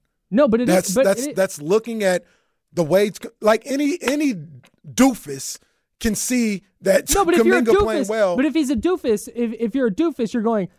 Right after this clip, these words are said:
Speaker 1: "What?" People do this all the time. It's <laughs> I'm not gonna, I'm not gonna call anybody else out. People do this all the time where you, they, you go, "Wow, look at,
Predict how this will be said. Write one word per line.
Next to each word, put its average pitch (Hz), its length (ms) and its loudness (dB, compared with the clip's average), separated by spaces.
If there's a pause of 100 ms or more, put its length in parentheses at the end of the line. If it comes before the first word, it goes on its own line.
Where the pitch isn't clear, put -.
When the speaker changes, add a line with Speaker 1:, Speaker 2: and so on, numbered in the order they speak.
(100)
Speaker 1:
"What?" 247 200 -2 (260)
People 370 200 -2
do 392 140 0
this 339 120 -2
all 311 220 -6
the 311 80 -6
time. 320 240 -10
It's 190 260 -6
<laughs> - 1400 -12
I'm 143 60 -10
not 139 120 -6
gonna, 139 140 -4
I'm 151 120 -4
not 147 100 -2
gonna 135 140 -4
call 139 120 -4
anybody 120 260 -4
else 113 160 -10
out. 123 120 -18 (260)
People 302 200 0
do 339 120 2
this 294 140 -2
all 269 120 2
the 208 100 0
time 302 280 0
where 208 260 -2 (100)
you, 208 400 -2
they, 190 360 -2
you 185 160 -8
go, 175 160 -2
"Wow, 190 300 0
look 214 240 0
at, 214 160 0